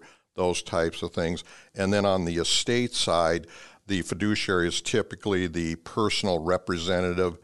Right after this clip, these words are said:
executor, whatever that terminology is that's de-, designated in the particular state. These are the people that are charged with administering the estate or the trust, um, and their job is to administer it, make sure all the,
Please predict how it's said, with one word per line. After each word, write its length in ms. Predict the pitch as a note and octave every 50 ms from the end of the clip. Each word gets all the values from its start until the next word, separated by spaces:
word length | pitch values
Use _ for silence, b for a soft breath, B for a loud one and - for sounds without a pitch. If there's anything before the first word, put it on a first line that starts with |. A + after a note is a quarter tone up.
| b b -
executor, 800 | F2+ F2 F2 F2 F2 F#2+ F#2 F2 - - - F2 E2+ E2+ E2 E2 B B B B B _
whatever 340 | - F2+ F2 F#2 F#2 F2+ F2+
that 220 | E2+ E2+ E2 - -
terminology 720 | - G#2+ F#2 F2 E2+ E2+ E2 E2 E2 E2+ E2+ - F2+ F2+
is 160 | E2+ D2+ -
that's 240 | F2 D#2+ - - -
de-, 160 | F2 F2 D#2+
designated 560 | D#2 - F#2 F2+ F2 - - - - C#2+ C#2+
in 140 | D2+ E2 D#2
the 40 | D#2
particular 560 | - - - - - - F2+ - - - D#2+ D#2
state. 360 | - - - D2 C2+ - B B B B B B B B B B
These 320 | - G2 A2+ A#2 B2 A2+ B2
are 60 | A2
the 100 | F#2 -
people 460 | - - - A2 G2+ F#2 - F#2+ F2+
that 80 | E2 D#2
are 100 | E2 E2
charged 640 | - - - - F#2+ F2+ F#2 F2+ F2+ F#2 E2+ E2+
with 260 | E2+ E2+ E2+ - -
administering 880 | F2+ F2 E2+ F2+ F2 F2+ F#2 F#2 F2 F#2 F2+ - - - F#2 F2 F2 E2+
the 160 | D#2 D#2+ D2+ D2+
estate 460 | D2+ - - - F#2 F#2 F2+ F#2 -
or 180 | - F2+ E2+ E2+
the 120 | E2+ G2
trust, 600 | - - - - D#2+ D2+ D2+ D#2 - - - - B B B B B B B B B -
um, 500 | G2+ F2+ F2 E2+ E2+ E2 E2+ E2+ E2 - B B B B B B _
and 560 | G2+ G2 F#2 F2+ F2+ F2+ F2 F2 F2 E2+ - -
their 180 | - F#2+ F#2 G2
job 440 | F#2 - G2+ F#2 F#2 F2+ F2 E2+ E2
is 140 | D2+ - -
to 120 | - -
administer 380 | E2 D2+ E2+ F#2 - - - G#2
it, 100 | - -
make 180 | F2 E2+ D#2+ -
sure 240 | - - G2 E2+
all 260 | F2 F2 F2+ F2+ F#2 E2+
the, 340 | F2+ E2+ D#2+ D#2+ D#2 D2+